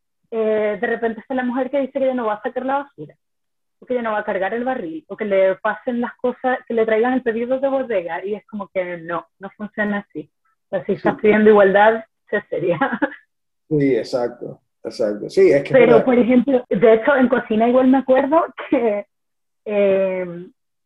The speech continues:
Speaker 1: trabajé en un hotel donde todos vivíamos ahí, y el personal de cocina eran todos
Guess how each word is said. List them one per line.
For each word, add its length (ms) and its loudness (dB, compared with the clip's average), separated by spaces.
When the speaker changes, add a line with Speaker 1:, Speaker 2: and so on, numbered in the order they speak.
Speaker 1:
trabajé 680 -2
en 160 -2
un 120 2
hotel 400 -2
donde 240 -2
todos 240 -6
vivíamos 480 -6
ahí, 320 -14
y 100 -6
el 80 -8
personal 420 -8
de 80 -4
cocina 600 -6
eran 280 -4
todos 280 0